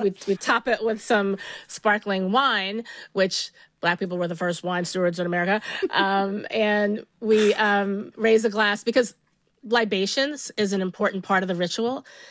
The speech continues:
But the, I love it because it's a historically informed, ancestrally inspired, and very culturally rooted drink, very intentional. And it's for everybody, and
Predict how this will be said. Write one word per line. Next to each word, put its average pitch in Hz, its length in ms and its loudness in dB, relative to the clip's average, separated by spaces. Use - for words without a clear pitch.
But 214 160 0
the, 220 180 2
I 208 60 4
love 233 240 2
it 262 140 -2
because 190 380 -4
it's 175 180 -4
a 196 40 2
historically 240 680 2
informed, 175 680 0
ancestrally 208 800 -2
inspired, 175 840 0
and 170 320 -2
very 190 200 0
culturally 185 720 0
rooted 170 520 0
drink, 165 300 0
very 190 220 2
intentional. 170 580 -2
And 170 160 -2
it's - 320 -4
for - 200 -2
everybody, 202 580 2
and 180 200 -2